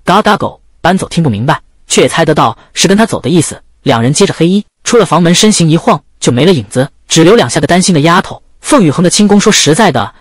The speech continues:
也就马马虎虎，唬个人还行，可真要用到实战上，至少在搬走眼里那是一点看头都没有的。所以这一路上，搬走是一边嫌弃着，一边照顾着，后来干脆抓了凤雨恒的胳膊，带着他跑，这才达到自己满意的速度。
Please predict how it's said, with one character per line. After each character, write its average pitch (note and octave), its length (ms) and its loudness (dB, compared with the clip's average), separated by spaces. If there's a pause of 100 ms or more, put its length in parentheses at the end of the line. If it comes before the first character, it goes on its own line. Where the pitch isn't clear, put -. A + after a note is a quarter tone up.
也 C3 80 -2
就 C3 100 0
马 B2 160 2
马 F3 80 -4
虎 - 160 -2
虎， F3 240 0 (220)
唬 - 160 0
个 F#3+ 100 2
人 G3 80 2
还 D3+ 160 -2
行， A#2+ 300 -4 (240)
可 - 100 -2
真 B3+ 180 0
要 B3 120 2
用 F#3 100 0
到 D#3 80 0
实 C3+ 240 -2
战 F#3 180 0
上， G#2+ 280 -4 (260)
至 B3+ 100 0
少 D3+ 140 0
在 E3+ 80 0
搬 G3 200 0
走 F3+ 120 2
眼 C#3+ 180 2
里 A2+ 220 -2 (160)
那 G#3+ 100 0
是 - 120 -2
一 B3 120 2
点 A2 140 -4
看 F#3+ 220 -2
头 A#2 200 -8 (120)
都 F3+ 80 2
没 D#3+ 140 2
有 G3+ 120 0
的。 - 180 -18 (240)
所 - 200 0
以 - 20 2
这 F#3+ 120 2
一 D3 120 0
路 G3 140 4
上， A#2 260 -2 (240)
搬 A#3 160 0
走 A#2+ 160 -2
是 C3+ 300 -2 (100)
一 F3+ 80 2
边 F3 100 4
嫌 - 240 0
弃 F3 140 0
着， A2 220 -4 (100)
一 F3 80 -2
边 F3+ 140 2
照 A#3 180 2
顾 - 100 -6
着， - 200 -12 (240)
后 - 160 -2
来 G3+ 80 2
干 A3+ 160 0
脆 G#3 100 0
抓 G#3+ 140 0
了 G3 80 0
凤 B3 160 0
雨 C3+ 80 0
恒 D3 120 -4
的 D#3 60 0
胳 F#3+ 180 2
膊， - 200 -2 (100)
带 A3+ 140 0
着 C#3+ 80 -4
他 F3+ 120 -2
跑， - 240 -14 (280)
这 C4 160 0
才 G3 100 0
达 D#3 100 0
到 F3+ 120 0
自 F#3+ 100 -4
己 D#3+ 80 0
满 D3+ 240 0
意 G#3 60 0
的 E3 80 2
速 D#3 180 0
度。 - 160 -20